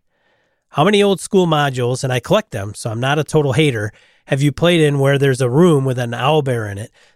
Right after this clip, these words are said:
three levels down in a dungeon, that required the players to pass through two death traps and swim down an underwater passage to get to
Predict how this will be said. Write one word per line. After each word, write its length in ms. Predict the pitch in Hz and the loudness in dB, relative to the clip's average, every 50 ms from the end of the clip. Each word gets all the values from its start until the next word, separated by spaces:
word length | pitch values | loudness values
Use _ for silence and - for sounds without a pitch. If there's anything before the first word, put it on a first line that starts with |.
| _ _ | _ _
three 260 | - 156 165 202 202 | 0 2 2 4 4
levels 320 | 180 170 160 160 156 139 | 2 2 2 0 0 0
down 240 | 135 151 143 143 143 | 0 0 0 0 0
in 80 | 139 135 | -2 -2
a 80 | 127 | -4
dungeon, 480 | 117 123 135 135 131 120 120 110 110 113 - _ _ _ _ | -2 -2 -2 -2 -2 -2 -4 -6 -6 -8 -10 _ _ _ _
that 160 | - 131 131 131 | -2 -2 0 0
required 600 | 131 127 - - - 165 156 170 180 175 165 143 | 0 -2 -4 -2 0 2 2 4 4 2 0 0
the 60 | 147 | -4
players 400 | - - 143 151 151 147 139 123 - | -4 -2 0 2 2 2 2 0 -4
to 100 | - - | -10 -10
pass 400 | - - 156 160 156 139 - - | -8 -4 -2 -2 -2 -4 -6 -8
through 180 | - 127 113 | -8 -6 -6
two 300 | - - - - 214 233 | -6 -6 -2 2 2 2
death 320 | 185 156 185 175 170 - - | 2 2 0 -2 -2 -4 -8
traps 400 | - - 120 107 113 - - - - _ _ _ _ | -8 -6 -4 -4 -4 -6 -8 -14 -18 _ _ _ _
and 140 | - 120 113 | -10 -10 -8
swim 280 | - - 180 202 208 | -2 0 0 0 2
down 240 | 175 165 160 160 156 | 0 0 0 2 2
an 80 | 151 147 | 2 2
underwater 460 | 156 175 165 160 147 147 143 139 131 | 2 2 2 2 2 2 0 -2 -2
passage 540 | - - - 151 165 - - 143 123 - - | -4 -6 -4 -4 -4 -4 -4 -8 -8 -10 -8
to 100 | - 135 | -8 -6
get 320 | 117 135 139 135 - _ - | -2 -2 -2 -2 -2 _ -2
to 460 | - 156 147 147 147 147 143 139 - | 0 2 4 4 4 4 2 0 -2